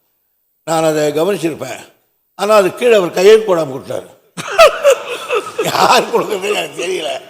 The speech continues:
அதனால இப்ப கையெழுத்து போட கொடுத்தேன். பேரவைத் தலைவர்களே, கு-, குறிப்பாக திருவந்த-, நம்முடைய உறுப்பினர் சொன்ன கால்வாய் மட்டுமல்ல,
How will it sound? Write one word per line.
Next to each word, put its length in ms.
அதனால 380
இப்ப 120
கையெழுத்து 380
போட 180
கொடுத்தேன். 640
பேரவைத் 320
தலைவர்களே, 640
கு-, 140
குறிப்பாக 840
திருவந்த-, 420
நம்முடைய 600
உறுப்பினர் 440
சொன்ன 400
கால்வாய் 440
மட்டுமல்ல, 600